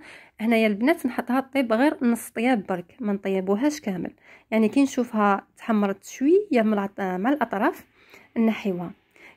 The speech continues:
كيما راكم تشوفوا هنا بعد ما حطيتها في الفرن اللي كنت مسخنته من قبل على مية وثمانين درجه، كي شفتها بدات تدي لون مع الاطراف كيما راكم تشوفوا، غير تبدا تصفار برك نحيها.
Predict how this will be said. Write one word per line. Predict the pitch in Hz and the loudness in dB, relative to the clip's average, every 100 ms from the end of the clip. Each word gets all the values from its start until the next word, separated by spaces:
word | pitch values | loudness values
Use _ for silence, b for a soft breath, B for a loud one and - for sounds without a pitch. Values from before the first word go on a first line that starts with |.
| - | 0
كيما | 254 240 | 4 4
راكم | 226 | 2
تشوفوا | - 202 208 | -4 -8 -4
هنا | 208 | -2
بعد | 196 196 214 | 0 -2 -2
ما | |
حطيتها | 220 - 208 202 196 | -4 -6 -8 -6 -6
في | 202 202 | -4 -6
الفرن | 196 254 269 | -4 -2 0
اللي | 240 | 0
كنت | - 208 | -2 -8
مسخنته | 196 - 254 302 311 | -8 -4 0 2 4
من | 277 | 2
قبل | 247 214 233 | 2 -2 0
على | 202 196 | 0 0
مية | 190 269 | 0 0
وثمانين | 320 254 220 202 | 0 0 0 0
درجه، | 185 175 175 247 370 - _ _ _ _ _ b b b b | -2 -4 -2 0 0 -4 _ _ _ _ _ b b b b
كي | 262 | -6
شفتها | - - 220 | -6 -2 0
بدات | 196 196 285 294 - - _ _ | 0 4 2 2 -8 -20 _ _
تدي | 220 202 208 | -8 0 2
لون | 214 196 185 | 4 2 -2
مع | 185 | -2
الاطراف | 214 196 180 190 294 - | -4 -4 -2 0 -2 -4
كيما | - 214 196 | -6 -4 -2
راكم | 196 | -6
تشوفوا، | - 202 214 | -12 -4 0
غير | 285 | 0
تبدا | 294 214 226 | 0 0 0
تصفار | 226 - - 247 202 | -2 -8 0 0 2
برك | 240 294 - b b b - | -2 -4 -10 b b b -4
نحيها. | 233 214 - 185 185 | -2 -2 -4 -8 -10